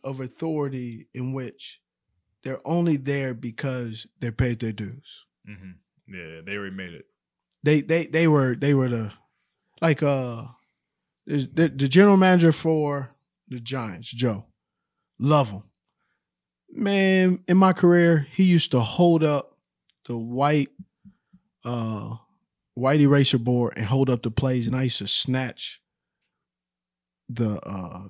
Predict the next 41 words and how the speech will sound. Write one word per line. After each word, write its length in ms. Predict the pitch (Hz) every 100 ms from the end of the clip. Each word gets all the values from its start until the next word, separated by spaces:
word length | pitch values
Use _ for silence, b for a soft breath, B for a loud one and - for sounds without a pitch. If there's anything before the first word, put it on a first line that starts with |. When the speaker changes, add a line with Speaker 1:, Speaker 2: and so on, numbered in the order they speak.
| _
Speaker 1:
the 120 | 120
script 420 | - - 147 -
from 200 | - 117
him 220 | 117 117 113
so 160 | 113
he 160 | 110 120
couldn't 680 | - 147 127 120 113 110 - -
know 240 | 120 120
what 180 | 120 117
the 80 | 110
next 260 | 113 113
play 260 | - 117 113
was. 440 | 104 101 131 - _ _ _ _ _ _ _ _ -
I'm 120 | 165
not 140 | 190
saying 220 | - 190 165
he 100 | 160
doesn't 320 | 151 127 117
deserve 380 | 110 120 139 123
to 60 |
be 120 | 113
the 60 | 107
head 200 | 107 107
coach, 280 | 117 110 - -
but 100 | 123
he, 120 | 127 - _ _ -
to 100 | 127 113 127
the 60 | 107
general 340 | 107 123 113
manager, 280 | 113 113 107
but 160 | 123
he 80 | 117
paid 240 | 139 131 117
his 160 | 110
dues. 480 | 127 135 - - - _ _ _ _ _ _ _ _ _ _ _ _ -
Now, 360 | 135 143 131 - - - -
the 140 | 127
other 200 | 143 320
part, 340 | - - 123 -
though, 240 | 120 120
is 300 | 120 113 -